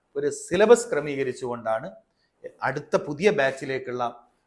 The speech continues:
അഡ്മിഷൻ ഞങ്ങൾ ആരംഭിച്ചിരിക്കുന്നത്. തീർച്ചയായും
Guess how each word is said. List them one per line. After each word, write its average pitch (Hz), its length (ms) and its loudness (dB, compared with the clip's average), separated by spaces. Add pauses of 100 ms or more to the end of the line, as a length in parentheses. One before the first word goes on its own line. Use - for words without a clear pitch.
(260)
അഡ്മിഷൻ 131 520 -8
ഞങ്ങൾ 120 260 -4
ആരംഭിച്ചിരിക്കുന്നത്. 95 880 -6 (460)
തീർച്ചയായും 143 760 2